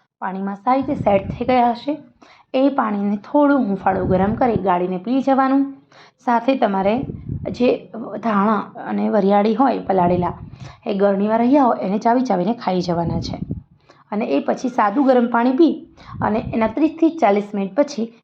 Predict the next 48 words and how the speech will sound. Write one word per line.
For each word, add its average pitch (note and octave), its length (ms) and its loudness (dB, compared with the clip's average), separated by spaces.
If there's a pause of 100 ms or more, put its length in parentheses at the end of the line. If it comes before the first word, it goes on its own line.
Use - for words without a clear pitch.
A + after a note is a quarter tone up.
(120)
તમારે, G#3 300 -6
અ, - 340 -6
તમારી A3 340 2
જે C#4 140 0
રૂટીન C4+ 400 2
લાઈફ G#3+ 200 2
છે, G3 200 -6
જે F#3+ 140 0
આઠ - 340 -2
નિયમો G#3 240 2
કહ્યા, G#3+ 240 2 (440)
એ B3 100 -4
પ્રમાણે G#3+ 360 -4
ફોલો G#3 320 2
કરવાનું B3 480 0
છે. - 260 -14 (480)
સાહેબ, D#4+ 240 0
તમારું G#3+ 340 2
વજન, A3 480 -2 (680)
તમે C4 340 -2
એમ B3 280 2 (200)
લોકોને A#3 440 2
નહીં B3+ 240 6
કહો G#3+ 240 -2
કે G#3+ 120 -10
મારું G#3 240 0
ઘટતું F#3+ 380 -4
નથી. F3+ 300 -6
તમે B3 200 2
એમ A#3 120 2
કહેશો G#3+ 260 -2
કે G3+ 60 -6
મારું G3 180 0
વજન F#3 260 0
તો A3+ 100 2
ઘટે A3+ 320 2
છે, - 260 -12 (400)
પરંતુ A#3 300 -2
હવે A#3+ 220 2
મારું A#3 240 2
વજન A#3+ 320 0
વધતું G#3 480 2
પણ C#4 140 2
નથી, F#3+ 280 -8
કારણ G3+ 340 -2
કે G#3+ 140 -4
મેં A3+ 220 -2
આઠ G#3 200 -2